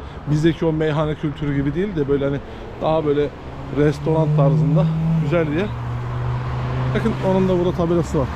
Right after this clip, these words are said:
İstanbul Meyhane. Şimdi onun önüne gidip fotoğraf çektireceğim.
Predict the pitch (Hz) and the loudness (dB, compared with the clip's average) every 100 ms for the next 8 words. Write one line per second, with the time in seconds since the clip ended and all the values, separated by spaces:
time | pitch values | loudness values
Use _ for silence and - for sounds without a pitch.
0 | - - - - - - - - - - | -8 -8 -8 -6 -6 -6 -4 -4 -2 -2
1 | - - - 127 - - 165 156 147 139 | -2 -4 -2 -2 -2 0 2 4 4 2
2 | 139 135 131 127 90 - - - - - | 2 2 0 -2 -4 -6 -8 -8 -6 -4
3 | - 185 - 185 180 - - - - - | -4 -4 -4 -4 -4 -6 -6 -6 -6 -6
4 | - - - - - - - - - - | -6 -6 -6 -6 -6 -8 -8 -8 -8 -8
5 | - - 110 110 110 95 - - - - | -8 -6 -6 -4 -6 -6 -8 -10 -10 -10
6 | - - - - - - - - - - | -12 -12 -12 -12 -12 -12 -12 -12 -12 -12
7 | - - - - - - - - - - | -12 -12 -12 -12 -12 -12 -12 -12 -12 -12
8 | - - - - 135 139 147 143 147 147 | -12 -12 -6 2 2 4 2 2 0 0
9 | - 131 147 139 - 123 127 110 113 | -2 -2 -2 -2 -4 -6 -2 -2 -2